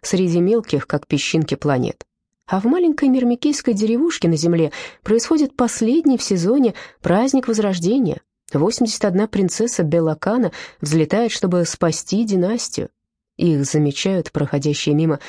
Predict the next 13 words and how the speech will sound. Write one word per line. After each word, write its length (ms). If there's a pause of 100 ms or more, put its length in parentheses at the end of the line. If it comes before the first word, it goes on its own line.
(220)
два 280
человека. 640 (340)
«Мама, 440
ты 200
видела 380
этих 260
мух?» 340 (300)
«Это 320
не 120
мухи, 360 (340)
это 220
муравьиные 480
принцессы. 680